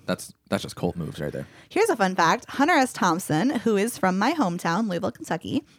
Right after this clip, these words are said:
Speaker 2: was involved in the founding of the Esalen Institute, um, along with Aldous Huxley and, like, Joan Baez and, like, everybody else cool in the sixties. He also wrote, like, a tell-all about the hot springs back when they were this hot spot for hip, cool San Francisco gays on getaways.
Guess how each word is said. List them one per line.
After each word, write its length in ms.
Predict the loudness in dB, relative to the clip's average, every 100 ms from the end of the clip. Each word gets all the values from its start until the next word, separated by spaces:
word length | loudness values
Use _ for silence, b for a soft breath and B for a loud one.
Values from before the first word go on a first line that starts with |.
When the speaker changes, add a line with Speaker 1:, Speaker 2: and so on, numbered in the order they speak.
| b
Speaker 2:
was 160 | 0
involved 460 | 0 2 4 4 2
in 220 | 0 -2
the 60 | 0
founding 380 | 0 2 2 0
of 100 | -2
the 200 | -4 -4
Esalen 240 | -4 -2
Institute, 580 | -4 -6 -6 -2 -2 0
um, 220 | 0 0 0
along 300 | 0 0 2
with 180 | 0 2
Aldous 360 | 2 4 2 2
Huxley 600 | 0 0 -4 -2 0 0
and, 140 | 0
like, 280 | -2 -4 -4
Joan 360 | -2 0 0 0
Baez 380 | 0 0 -2
and, 100 | -4
like, 160 | -6 -4
everybody 380 | -4 -2 -2 -2
else 160 | -2 -4
cool 200 | -6 -6
in 60 |
the 60 | -6
sixties. 420 | -10 -8 -8 -10 B B B
He 240 | B 0 4
also 280 | 4 4 2
wrote, 120 | 2
like, 100 | 2
a 60 |
tell-all 680 | -2 -2 0 4 4 4 4
about 200 | 2 2
the 80 | 2
hot 220 | 2 2
springs 380 | -2 -4 -4 0
back 240 | 2 2
when 100 | 0
they 140 | 0 2
were 220 | 2 2 B B
this 240 | -4 -4 -6
hot 340 | 0 4 4
spot 260 | 4 4 4
for 140 | 2
hip, 380 | 0 0 -2 -2 -8
cool 300 | -2 0 0
San 280 | 0 -2 -2
Francisco 460 | -4 -4 -4 -2
gays 360 | 0 0 0 0
on 160 | 0 0
getaways. 540 | 2 2 2 0 -2